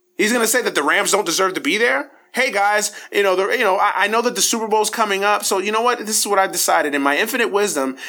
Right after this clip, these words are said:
You know, th-, th-, we're gonna, we're gonna expunge the records, the record books. We're gonna replay the, the, the, you know, the last two minutes of that game,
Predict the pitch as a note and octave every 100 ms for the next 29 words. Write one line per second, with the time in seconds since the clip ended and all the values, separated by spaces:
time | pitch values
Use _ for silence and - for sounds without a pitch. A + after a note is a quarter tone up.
0 | - E3 D#3+ D3+ D3+ D#3+ D#3 E3+ G3+ G3
1 | G3 A#3 F3+ F#3 A3+ G#3+ D3+ - - G#3
2 | A3 A#3 F3 E3 G3 F#3 E3 B2+ B2+ -
3 | - - F#3 F3 G3 C#3+ B2+ A2+ A2+ -
4 | - - F3 D#3+ C#3+ A3+ - D#4+ B3 G#3
5 | F#3+ E3 D3+ D#3 D3+ D3+ E3+ F3+ E3+ D3
6 | D3 F3 F#3 F#3 - G#3 F3+ F3+ F3 D3+
7 | C#3 B2+ E3+ D#3+ C3 B2+